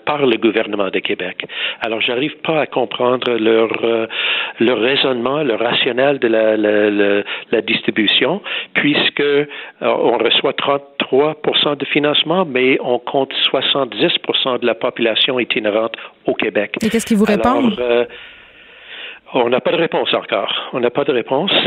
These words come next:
Speaker 1: euh, et, euh, et, ben, j'aimerais comprendre parce que j'arrive pas à comprendre. Ça, ça fait pas de sens. Euh, l-, comme vous dites très bien, euh, Montréal, c'est l'épicentre de l'itinérance au Québec,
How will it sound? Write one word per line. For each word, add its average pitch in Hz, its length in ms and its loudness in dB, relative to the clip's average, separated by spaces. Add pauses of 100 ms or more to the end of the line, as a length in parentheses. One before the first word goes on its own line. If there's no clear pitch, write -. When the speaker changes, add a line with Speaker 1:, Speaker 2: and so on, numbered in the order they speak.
Speaker 1:
euh, 120 440 0 (140)
et, 117 420 4
euh, 110 500 2 (280)
et, 110 140 -8
ben, 110 260 -6
j'aimerais 143 600 0 (120)
comprendre 139 460 0
parce 127 200 0
que 131 100 -2
j'arrive 117 340 -2
pas 135 160 0
à 110 60 -2
comprendre. 92 500 -6 (140)
Ça, 107 100 2 (100)
ça 113 100 2
fait 120 120 0
pas - 180 -2
de - 140 -8
sens. 120 240 -2 (720)
Euh, 110 400 4
l-, 123 160 2 (100)
comme 127 200 -2
vous 113 100 2
dites 117 380 -2
très 131 240 0
bien, 127 260 0 (460)
euh, 110 240 2
Montréal, 120 440 0
c'est - 120 2
l'épicentre 139 760 0
de 110 120 0
l'itinérance 107 720 -2 (720)
au 117 80 0
Québec, 113 440 -2